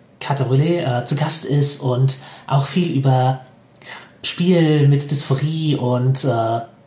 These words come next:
intradiegetische Sicherheitstechniken spricht. Die würde ich euch, äh, in den Shownotes verlinken. Außerdem, wenn ihr coole Sicherheitstechniken wollt, wir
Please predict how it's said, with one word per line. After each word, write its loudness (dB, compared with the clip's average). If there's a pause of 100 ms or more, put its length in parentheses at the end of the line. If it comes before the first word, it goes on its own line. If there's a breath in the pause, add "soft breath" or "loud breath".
(440)
intradiegetische 0
Sicherheitstechniken 0
spricht. -4 (340 loud breath)
Die 2
würde 4
ich 0
euch, -4
äh, -10 (260)
in 2
den 2
Shownotes 0
verlinken. -2 (640 loud breath)
Außerdem, 0
wenn 2
ihr -2
coole -2
Sicherheitstechniken 0
wollt, 0 (360 loud breath)
wir 2